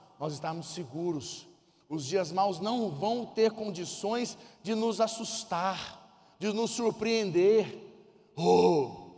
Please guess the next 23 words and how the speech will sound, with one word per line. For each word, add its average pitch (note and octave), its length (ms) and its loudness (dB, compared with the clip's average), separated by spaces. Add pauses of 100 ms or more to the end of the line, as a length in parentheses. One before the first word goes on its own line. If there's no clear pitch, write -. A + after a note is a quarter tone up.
(100)
<laughs> - 1300 -16
Às C#3+ 140 0
vezes F3 140 2
os E3+ 100 -4
pastores E3+ 320 -2
me F3 60 -4
falam E3+ 260 0
assim, D#3+ 280 -6 (520)
me E3 100 -6
contam F#3 340 0
alguns E3+ 260 -2
casos, F3+ 440 0
né, E3 80 -2
algumas E3+ 340 -2
coisas E3+ 180 0
que D#3+ 60 -4
acontecem E3 300 -2
na F#3 80 -4
igreja, F3 400 2
na D#3 80 -4
vida D3+ 100 -6
das D3+ 140 -6
pessoas. F3+ 540 0